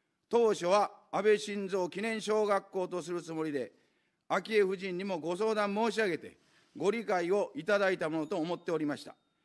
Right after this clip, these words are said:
ところが、後日、昭恵夫人から首相のお名前を使うことを遠慮してほしいという旨のお申し出がありましたので、小学校の名称は、瑞穂の国記念小学院へと変更いたしまし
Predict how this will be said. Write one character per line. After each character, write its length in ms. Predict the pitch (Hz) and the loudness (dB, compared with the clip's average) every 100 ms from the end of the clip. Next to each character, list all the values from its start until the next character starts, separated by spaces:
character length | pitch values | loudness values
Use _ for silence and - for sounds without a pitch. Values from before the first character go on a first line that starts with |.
| _ _ - | _ _ -6
と 100 | 190 | 0
こ 100 | 226 | 2
ろ 80 | 214 | 4
が、 220 | 196 - - _ 135 | 2 0 -10 _ -2
後 160 | 220 | 0
日、 260 | 226 - - | 0 -4 -6
昭 240 | 160 196 220 | -4 0 0
恵 40 | |
夫 120 | 208 | 0
人 200 | 196 196 | -2 -4
か 120 | 175 170 | -2 0
ら 240 | 175 165 - | 0 -2 -10
首 140 | 170 | -8
相 180 | 175 214 | -4 -2
の 100 | 202 | -2
お 60 | 196 | -2
名 120 | 202 | -2
前 240 | 196 185 | -2 -2
を 80 | 185 | -2
使 240 | - 208 196 | -2 0 0
う 80 | |
こ 100 | 180 | 0
と 140 | 175 160 | -4 0
を 80 | 165 | 0
遠 140 | 233 | 0
慮 140 | 226 | -2
し 60 | 196 | -2
て 80 | 208 | -4
ほ 160 | 185 | -4
し 140 | 180 175 | -6 -6
い 60 | |
と 140 | 156 156 | -4 -2
い 60 | |
う 100 | 160 | -2
旨 240 | 151 170 143 | -2 -2 -2
の 180 | 165 - | -4 -4
お 80 | 151 | -6
申 220 | 175 170 | -4 -6
し 60 | - | -6
出 100 | 165 | -4
が 80 | 151 | -2
あ 60 | |
り 60 | 147 | 0
ま 140 | 151 | -2
し 60 | 135 | -4
た 80 | 120 | -8
の 80 | 90 | -10
で、 160 | 80 _ _ _ _ - | -12 _ _ _ _ -4
小 260 | 196 208 | 0 2
学 240 | 202 190 - | 4 2 0
校 140 | 170 | -2
の 100 | 156 151 | 0 0
名 200 | 160 156 | 0 -2
称 240 | 156 147 | -2 -4
は、 180 | 156 151 - _ _ | -2 -4 -8 _ _
瑞 180 | - 240 220 | -6 -4 -2
穂 200 | 190 170 | -2 -2
の 140 | 160 151 | -4 -6
国 320 | 170 196 - _ - | -6 -8 -10 _ -10
記 120 | 196 | -4
念 240 | 233 226 | -2 -2
小 320 | 185 208 214 196 | -2 0 2 2
学 500 | 190 - _ 180 185 | 0 -2 _ -8 -4
院 240 | 175 165 | -2 0
へ 120 | 196 | 0
と 160 | 202 131 | 0 0
変 180 | 147 143 | -2 -2
更 120 | 123 | -4
い 40 | |
た 80 | 113 | -6
し 80 | 95 | -12
ま 100 | |
し 100 | 92 | -18